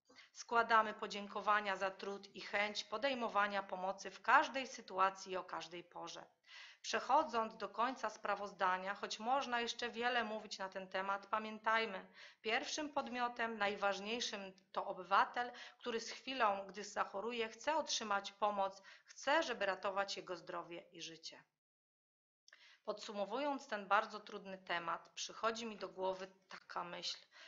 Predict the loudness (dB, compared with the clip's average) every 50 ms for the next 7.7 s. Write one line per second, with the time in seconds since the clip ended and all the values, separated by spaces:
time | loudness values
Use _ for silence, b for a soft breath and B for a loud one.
0 | B B -2 0 0 0 -2 -4 -4 -6 -4 -6 -6 -8 -8 -10 -12 -12 -12 -12
1 | -6 2 4 4 4 4 0 -4 -4 -2 -2 -2 -2 -2 -4 -6 -4 -2 -2 -2
2 | -2 0 0 0 0 2 4 4 6 6 4 0 -4 -10 B B B B B B
3 | -2 0 0 0 0 -2 -4 -2 4 6 6 6 6 4 2 0 0 -6 -6 -4
4 | -4 -2 -2 -2 -2 0 0 0 0 0 0 -2 -2 0 0 0 0 -2 -6 -8
5 | -8 -6 -6 -4 -2 0 2 2 2 2 0 -4 -4 -8 -8 -8 -6 -2 0 0
6 | 0 0 -2 -4 -8 -10 -10 -2 2 2 2 2 2 -2 -4 -4 -6 -12 -16 -12
7 | -4 -4 -2 -2 -2 -4 -6 -2 2 4 4 4 4 0